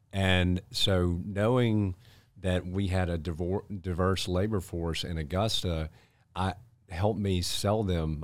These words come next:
on that because they got it. And once the facility opened, you know, diversity and inclusion, or some people think that it's just diversity is black and white.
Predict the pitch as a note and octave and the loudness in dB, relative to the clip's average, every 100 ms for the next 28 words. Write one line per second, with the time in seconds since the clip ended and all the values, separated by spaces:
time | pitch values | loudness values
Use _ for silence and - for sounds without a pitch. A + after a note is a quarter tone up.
0 | - E2 D#2+ D#2 C#2 C#2 E2+ F2+ F#2 F#2 | -8 -6 -4 -4 -6 -10 -8 -8 -2 -2
1 | G#2 G#2 F2 D#2 B1+ B1+ - _ _ _ | 0 0 -2 -4 -6 -10 -14 _ _ _
2 | - F#2+ G#2+ - F#2+ F#2+ G2 A2+ F#2+ F2+ | -4 0 0 0 -4 -2 0 2 2 2
3 | G2 - F2+ F2 F2 E2 D#2 E2+ G#2+ - | 0 -2 -4 -2 -2 -4 -4 -2 -2 0
4 | G2 F2+ E2+ G2 F#2 F2 E2+ - _ _ | 0 0 -2 -2 -2 -2 -4 -8 _ _
5 | F2+ E2+ D#2+ - A2+ F#2+ B2+ B2+ C#3+ - | -4 -2 -2 -8 -6 -2 0 0 -2 -4
6 | G2 G2+ F#2+ - F2 E2+ D#2 - F2+ - | -2 0 0 -2 -2 -2 -2 -2 -2 -2
7 | F2 F#2 F2+ - F2+ D#2+ D2 D#2+ E2 D#2 | -4 -2 0 0 0 -2 -4 -2 -2 -2
8 | D#2+ D2+ C#2+ B1 | -4 -4 -6 -8